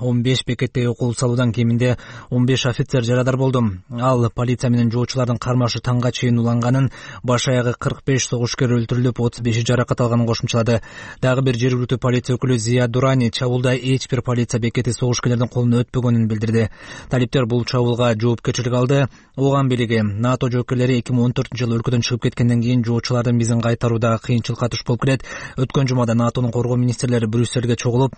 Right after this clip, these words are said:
Түндүк Атлантикалык альянстын Ооганстандагы күчтөрүнүн санын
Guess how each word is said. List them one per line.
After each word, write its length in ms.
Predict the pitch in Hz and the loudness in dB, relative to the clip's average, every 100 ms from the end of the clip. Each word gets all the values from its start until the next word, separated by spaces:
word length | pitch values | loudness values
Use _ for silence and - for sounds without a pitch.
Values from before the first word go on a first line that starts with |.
| - | -2
Түндүк 300 | 139 127 123 | 0 2 2
Атлантикалык 500 | 123 123 117 120 117 | 0 -2 0 0 0
альянстын 460 | 117 117 - 117 - - - | 0 0 2 0 0 -12 -2
Ооганстандагы 640 | 127 123 120 - 123 117 | 0 2 0 0 0 0
күчтөрүнүн 340 | 107 - 120 113 | -2 0 2 0
санын 720 | - 123 117 113 117 131 | -2 0 2 2 2 2